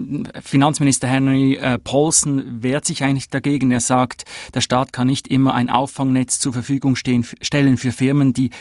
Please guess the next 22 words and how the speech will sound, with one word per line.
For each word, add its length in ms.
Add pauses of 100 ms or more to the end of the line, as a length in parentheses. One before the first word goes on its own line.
zu 160
riskante 500
Geschäfte 580
eingegangen 640
sind. 460 (260)
Er 60
möchte 500 (180)
eigentlich 320
nicht 400
ein 180
Präjudiz, 680
äh, 260
schaffen 560
wie 140
bei 200
Bear 220
Stearns 460
und 100
Fannie 320
und 140
Freddie, 460 (260)
sondern 280